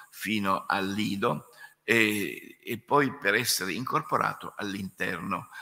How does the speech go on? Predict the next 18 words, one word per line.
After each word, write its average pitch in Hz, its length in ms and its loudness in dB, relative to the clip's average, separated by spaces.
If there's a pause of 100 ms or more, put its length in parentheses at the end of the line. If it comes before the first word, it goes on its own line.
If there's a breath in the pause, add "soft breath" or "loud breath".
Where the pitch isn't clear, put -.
(140 loud breath)
di 117 520 -4
un 117 540 0 (380)
cedro. 101 680 2 (680 loud breath)
Questo 160 340 6
è 117 40 6
uno 127 220 4
dei 107 120 0
motivi 143 600 -2
per 131 180 -4
i 165 100 -4
quali, 110 480 2 (600 loud breath)
eh, 113 180 -4
gli 98 800 -6
egiziani 98 680 2
di 95 760 -6
una 98 140 -8
certa 101 340 -2
levatura, 107 600 -4